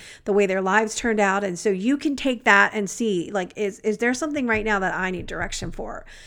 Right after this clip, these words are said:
Is there somewhere that I need God to be the one who defends me? Do I need refuge from something right now too? And you just, um, would journal your answer to that in some of the blank space on the right-hand side.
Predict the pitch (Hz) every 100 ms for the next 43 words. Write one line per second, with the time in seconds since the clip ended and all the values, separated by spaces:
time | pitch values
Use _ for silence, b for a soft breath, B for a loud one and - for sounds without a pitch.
0 | B B 202 233 254 320 285 277 254 220
1 | 202 196 190 214 214 208 185 190 190 190
2 | - 190 190 190 185 180 165 185 277 -
3 | 175 180 180 190 151 123 B B B -
4 | 240 233 277 294 254 226 208 - 233 196
5 | - 202 190 208 226 202 196 175 202 185
6 | - - 277 127 131 269 b b b b
7 | - 214 226 233 247 226 - - - 190
8 | 185 190 202 208 202 - 202 208 233 262
9 | 262 233 - 214 226 220 185 - 180 151
10 | 175 - 202 175 196 185 180 175 180 196
11 | - 202 160 170 - 185 180 185 175 165
12 | 175 - - 208 - 175